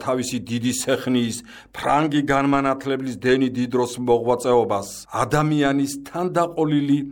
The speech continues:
ნიჭის შესახებ და სადღაც ორჯერ ორსა და სამჯერ სამს შორის რომ ღობია, იმაში გაეკვეხა თავით სამუდამოდ. „ეუ, დიდროია,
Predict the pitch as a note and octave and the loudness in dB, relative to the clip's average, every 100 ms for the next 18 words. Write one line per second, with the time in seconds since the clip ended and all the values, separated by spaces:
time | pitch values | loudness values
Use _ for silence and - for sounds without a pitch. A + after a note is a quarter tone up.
0 | - A#2 B2 B2+ B2+ - B2 A#2+ A2+ - | -8 0 0 0 -4 -4 -4 -4 -6 -6
1 | G2+ - _ - - - - A2 B2 - | -10 -10 _ -20 -20 -20 -12 -2 0 0
2 | - - F#3 F3+ D#3 C3 A2 - - - | -4 0 0 0 0 0 0 -2 -14 -20
3 | - C3+ D#3 A3 C4+ D3+ F#3 G3 D3+ D#3 | -6 2 4 6 2 0 4 4 4 2
4 | D3+ - D#3 D#3+ D#3+ - C#3+ C#3 C3 B2+ | 0 -4 -4 -4 -4 -2 0 0 0 0
5 | - B2+ A#2+ - B2+ A#2+ A2 A#2+ A#2+ A2 | 0 -2 -2 -2 -2 -2 -4 -2 -2 0
6 | G2+ C#3 C3+ B2 G2+ F#2 - - - D3 | 2 2 4 2 0 -4 -14 -20 -8 0
7 | D3 C#3 C3 C#3 C3+ C#3+ B2+ B2 B2+ A#2+ | 2 2 2 -2 0 2 4 2 0 -4
8 | C#3 C3 - A#2+ A2+ B2+ - G#2 G2 G2 | -2 -4 -2 -2 0 -4 -6 -6 -6 -10
9 | F2 - - - _ _ _ _ - G3+ | -14 -18 -20 -20 _ _ _ _ 2 4
10 | C#4+ C#4 C#4 C4+ B3+ D3 F3 A#3+ B3 A#3 | 4 4 4 4 0 0 0 2 4 6
11 | A#3+ A#3+ A3 | 6 6 6